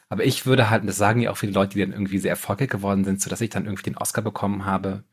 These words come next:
das war eigentlich der schlimmste Moment meines Lebens. Dass wir halt auch sehr oft denken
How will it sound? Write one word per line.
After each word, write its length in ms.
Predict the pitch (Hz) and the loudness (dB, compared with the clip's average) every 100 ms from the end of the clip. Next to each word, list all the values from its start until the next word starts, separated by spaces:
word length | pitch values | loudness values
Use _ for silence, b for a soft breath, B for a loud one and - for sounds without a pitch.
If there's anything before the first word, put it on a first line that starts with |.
| _ | _
das 160 | - - | -10 -4
war 180 | 95 - | -2 0
eigentlich 220 | 92 98 | 0 0
der 100 | 95 | -4
schlimmste 420 | - 101 - 98 - | -2 -4 -2 -6 -6
Moment 320 | 101 87 85 | -4 -4 -4
meines 260 | 87 82 - | -6 -6 -6
Lebens. 320 | 85 - - _ _ _ _ _ _ _ _ _ _ | -6 -8 -18 _ _ _ _ _ _ _ _ _ _
Dass 220 | 104 - | -4 0
wir 80 | 104 | 2
halt 180 | 107 - | 2 0
auch 140 | 104 | -2
sehr 340 | - 110 117 - | 4 6 6 4
oft 220 | 107 - | 0 2
denken 640 | 107 107 107 98 98 - | 0 2 0 0 0 -10